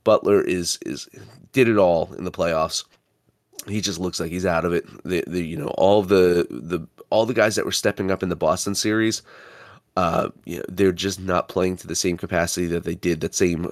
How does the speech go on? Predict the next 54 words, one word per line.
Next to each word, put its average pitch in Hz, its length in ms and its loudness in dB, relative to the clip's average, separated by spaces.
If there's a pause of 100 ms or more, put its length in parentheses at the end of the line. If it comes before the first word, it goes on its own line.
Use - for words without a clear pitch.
same 90 280 -2
level 90 420 4
of 82 200 0
passion 87 440 -2
that 85 160 -10
they 95 100 0
did 82 220 -2
against 82 320 -6
Boston. 82 440 0 (720)
I 104 120 4
think 95 220 -2
this 90 140 -4
is 87 60 2
a 92 60 4
closeout 92 440 4
game. 92 420 2
I 95 80 4
think 135 180 -2
this 87 140 -2
is 85 80 -4
a 82 40 -2
blowout 82 500 0
game. 82 420 -4
I'm 95 80 -2
sorry. 85 400 4
The - 160 -2
N 98 100 0
B 104 140 4
A 98 40 4
Finals 98 300 2
have 87 100 -8
been 82 160 -4
watched 87 380 2
a 85 80 -2
lot 78 360 2
this 117 180 -4
year, 113 280 0 (280)
surprisingly. 107 720 0 (160)
And 90 160 -10
who 110 200 0
thought? 101 320 2
Nuggets, 90 340 -2
Miami, 87 420 2
that 85 160 -4
it 76 40 -4
was 80 120 -4
gonna 87 140 0
be 85 140 -2
a 80 100 -2
surprise. 85 720 2 (160)
Everyone's 90 400 2
gonna 92 160 2
watch 98 240 4
this. 113 160 0